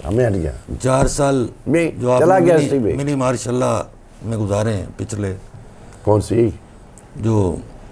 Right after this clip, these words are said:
Speaker 2: पीटीआई की हुकूमत थी।
Speaker 1: क्या देखो, बात सुनो, पीटीआई
Speaker 2: कैसा
Speaker 1: को
Speaker 2: तजर्बा रहा?
Speaker 1: वो तब तो मैंने कहा, इसीलिए मैं ऊपर चला गया, मैं चला गया सियासी तजर्बा। ये भी उसका नतीजा है।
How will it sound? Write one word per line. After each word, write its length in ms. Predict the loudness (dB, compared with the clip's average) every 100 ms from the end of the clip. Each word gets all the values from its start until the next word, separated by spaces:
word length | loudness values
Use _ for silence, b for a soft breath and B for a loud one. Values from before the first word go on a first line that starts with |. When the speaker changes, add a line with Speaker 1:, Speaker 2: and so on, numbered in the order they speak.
| -20 -16 0
Speaker 2:
पीटीआई 360 | 2 4 4 4
की 100 | 2
हुकूमत 400 | 2 0 -2 -2
थी। 40 |
Speaker 1:
क्या 200 | 2 2
देखो, 220 | 2 0
बात 220 | 2 2
सुनो, 220 | 2 0 0
पीटीआई 400 | 0 0 4 4
Speaker 2:
कैसा 220 | 4 2
Speaker 1:
को 100 | 2
Speaker 2:
तजर्बा 340 | 0 0 -2
रहा? 100 | 0
Speaker 1:
वो 140 | 0 0
तब 300 | 0 -2 0
तो 160 | -2
मैंने 260 | 0 0 0
कहा, 240 | -4 -10 -12 -20 -20 -20 -20 -20 -20 B B B -6
इसीलिए 320 | -2 0 2
मैं 100 | 2
ऊपर 260 | 0 0 0
चला 260 | 0 0
गया, 280 | 0 0 -4 -8 -20 B B B B B B B -18 -2
मैं 180 | 2 4
चला 240 | 4 4
गया 180 | 4 2
सियासी 360 | 2 2 2 0
तजर्बा। 500 | 0 0 2 0 -2 -6 B B B -6
ये 220 | 2 4
भी 140 | 4 4
उसका 260 | 2 2
नतीजा 440 | 2 2 0 0 0
है। 260 | 0 -4